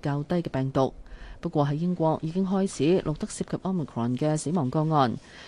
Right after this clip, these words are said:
顯示呢個病毒並非不能讓感染者死亡。英國首相約翰遜宣布，所有成年人接種新冠疫苗嘅加強劑。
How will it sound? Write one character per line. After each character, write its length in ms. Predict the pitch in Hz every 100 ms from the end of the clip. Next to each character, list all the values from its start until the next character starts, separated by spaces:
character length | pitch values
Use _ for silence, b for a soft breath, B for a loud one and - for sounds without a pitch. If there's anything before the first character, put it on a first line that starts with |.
| B
顯 160 | 190 277
示 160 | 208
呢 140 | 175 233
個 120 | 190
病 260 | 156 143 143
毒 120 | 147
並 180 | - 147
非 180 | 147 220
不 80 | 226
能 240 | 196 123
讓 220 | 127 135
感 200 | 135 160
染 140 | 202 165
者 180 | 151 160
死 180 | - 135
亡。 280 | 180 95 67 - - B B B B B B
英 140 | 185 185
國 120 | 160
首 240 | - 139
相 280 | 175 165 151
約 140 | 156
翰 300 | - 143 143
遜 200 | 147 165
宣 280 | 160 - 202
布， 280 | 202 156 156
所 200 | - 180 254
有 200 | 233 208
成 160 | -
年 240 | 135 127 127
人 240 | 127 127 B B
接 100 | - 202
種 260 | - 196
新 240 | 196 254 247
冠 200 | 254 240
疫 100 | 202
苗 160 | 123 117
嘅 120 | 175
加 220 | 220 220
強 300 | - 120 127
劑。 280 | 208 220